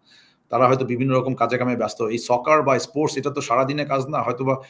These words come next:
সামান্য কিছু কাজ করার মাধ্যমেও তারা রিক্রিয়েশন হইতে পারে, তাদের লাইফটা একটু মোটিভেটেড হইতে পারে, তাই না, স্পোর্টসের মাধ্যমে। তো এইটা যদি কেউ, কেউ যদি এই স্পোর্টসে আসতে চায়, এই কোচিং এর দিকে আসতে চায়, তাহলে আমি গাইড করতে পারবো।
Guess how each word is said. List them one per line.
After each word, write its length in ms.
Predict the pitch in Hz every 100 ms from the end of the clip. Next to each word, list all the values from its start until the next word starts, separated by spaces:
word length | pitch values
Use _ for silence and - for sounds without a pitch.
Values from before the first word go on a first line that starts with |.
| - _
সামান্য 420 | - 123 143 147
কিছু 200 | 135 147
কাজ 260 | - 123 -
করার 260 | 139 143
মাধ্যমেও 380 | 131 131 147 143
তারা 360 | 131 123 120 120
রিক্রিয়েশন 440 | 127 139 135 127
হইতে 180 | 117 117
পারে, 120 | 110
তাদের 140 | 107
লাইফটা 340 | 110 117 - 123
একটু 260 | 120 120 104
মোটিভেটেড 380 | 113 127 123 110
হইতে 160 | 113
পারে, 160 | 101 98
তাই 120 | 120
না, 80 | 107
স্পোর্টসের 360 | - 117 -
মাধ্যমে। 360 | 107 95 98 98 _ - - - _
তো 80 | -
এইটা 280 | 139 156 185
যদি 180 | 190 196
কেউ, 460 | 190 185 170 120 113 _ _ -
কেউ 180 | 160 156
যদি 420 | 160 160 160 160
এই 180 | 160 147
স্পোর্টসে 360 | 143 147 151 147
আসতে 240 | - 165
চায়, 360 | - 113 131 - _ _
এই 80 | 131
কোচিং 380 | 135 139 165 156
এর 140 | 143
দিকে 140 | 147 139
আসতে 200 | - 143
চায়, 160 | 143
তাহলে 140 | 139 135
আমি 100 | 135
গাইড 200 | 127 131
করতে 180 | 135
পারবো। 280 | 123 107 117